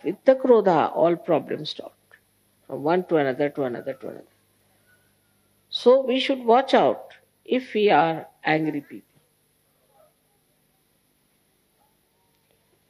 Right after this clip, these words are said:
Anger comes from Vishuddhi.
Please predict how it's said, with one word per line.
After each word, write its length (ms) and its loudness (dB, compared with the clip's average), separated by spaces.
Anger 360 4
comes 380 -4
from 240 -4
Vishuddhi. 460 -10